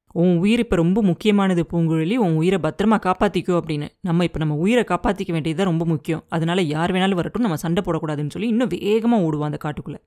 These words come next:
அவ பின்னாடியே அந்த காலடி சத்தமும் ரொம்ப வேகமா ஓடி வரும்.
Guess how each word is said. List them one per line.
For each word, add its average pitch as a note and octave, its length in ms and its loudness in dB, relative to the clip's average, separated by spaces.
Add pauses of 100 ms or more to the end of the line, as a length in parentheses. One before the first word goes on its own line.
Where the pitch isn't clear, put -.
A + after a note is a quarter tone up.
(520)
அவ A3 140 4
பின்னாடியே C#4+ 340 4
அந்த B3+ 140 4
காலடி A3+ 360 2
சத்தமும் G#3+ 340 2
ரொம்ப G#3+ 260 4
வேகமா A#3 420 4
ஓடி E3+ 200 2
வரும். D3 220 -4